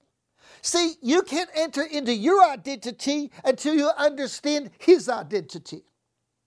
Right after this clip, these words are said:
I will say it again. You will never enter into who you are unless you enter into understanding who He is. And God,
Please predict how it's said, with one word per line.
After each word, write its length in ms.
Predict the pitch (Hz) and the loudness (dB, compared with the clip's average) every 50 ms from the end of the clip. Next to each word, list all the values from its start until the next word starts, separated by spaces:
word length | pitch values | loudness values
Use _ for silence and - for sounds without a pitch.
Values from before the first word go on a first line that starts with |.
| _ _ _ _ _ _ _ _ _ - | _ _ _ _ _ _ _ _ _ -6
I 60 | 220 | -4
will 120 | 226 220 214 | -2 -2 0
say 160 | - 247 254 | 0 0 -2
it 80 | 247 233 | 0 -2
again. 400 | 196 170 247 254 226 196 185 _ _ - - - - - | -4 0 0 0 0 -2 -12 _ _ -20 -20 -20 -14 -4
You 260 | 190 233 302 359 359 - | 4 4 4 4 4 2
will 160 | - 294 285 254 | 0 2 2 2
never 460 | 247 262 294 311 311 359 349 339 339 - - | 4 4 4 4 4 0 -4 -4 -4 -6 -2
enter 280 | 311 294 294 - 269 285 - | -2 -2 -2 -2 -6 -8 -6
into 360 | - 294 294 285 247 277 269 208 | -6 -6 -6 -6 -4 -4 -4 -2
who 160 | 208 247 247 | -2 -2 -4
you 340 | 190 190 269 339 359 285 262 | -2 -2 -2 0 2 2 2
are 280 | 262 254 254 269 - _ - - - | 2 2 0 -2 -6 _ -14 -6 -4
unless 460 | 233 240 247 262 294 302 - - - | -4 -2 0 0 0 0 0 -4 -8
you 100 | 262 330 - - | -8 -6 -2 2
enter 280 | 277 277 - - 262 | 2 2 2 0 -12
into 520 | - - 269 269 269 214 220 262 254 247 247 _ _ _ _ _ _ - | -10 -8 -10 -10 -8 -6 -2 -2 -2 -2 -4 _ _ _ _ _ _ -6
understanding 640 | 220 220 220 254 214 - - - 233 233 240 233 220 | -6 -6 -4 -4 -6 -6 -4 -4 -4 -4 -4 -6 -6
who 240 | 151 202 233 226 185 _ | -4 -4 -4 -4 -4 _
He 220 | _ - - 233 254 | _ -6 -4 -4 -2
is. 500 | - 208 170 156 - - - - - _ _ _ _ _ _ _ _ _ _ _ _ _ _ _ _ _ _ _ _ _ - - _ - | 0 -2 -4 -4 -4 -8 -14 -18 -18 _ _ _ _ _ _ _ _ _ _ _ _ _ _ _ _ _ _ _ _ _ -20 -10 _ 2
And 160 | 302 330 285 | 2 2 2
God, 420 | 311 311 349 381 370 330 - 147 | -2 -2 0 0 0 -2 -2 -6